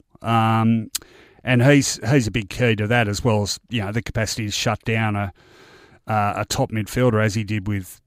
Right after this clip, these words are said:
um, Steele Sidebottom in the grand final. So, uh, yeah, look, he, and Cripps is really important to them too. It's funny, isn't it? They, they've been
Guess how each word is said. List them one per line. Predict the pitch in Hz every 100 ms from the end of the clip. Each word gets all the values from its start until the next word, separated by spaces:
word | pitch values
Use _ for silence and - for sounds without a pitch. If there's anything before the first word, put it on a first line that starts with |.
| -
um, | 110 101 98
Steele | - 127 101
Sidebottom | - 120 123 110 95 98
in |
the | 98
grand | 98 104 98
final. | - 131 123 80
So, | - -
uh, | 110 107 90 113 113 107 -
yeah, | 85 - 135 139 113
look, | 127 131
he, | 170 139
and | 135 160 190 208
Cripps | - 262 -
is | 135 101
really | 104 123 123 110
important | 104 127 98 98
to | 123
them | 107 101
too. | - 143 170 - _ _ _ _ _ _ _
It's | 214
funny, | - 277 208
isn't | 147 151
it? | 107
They, | 139 135 135
they've | 139 123
been | 143 135 127 120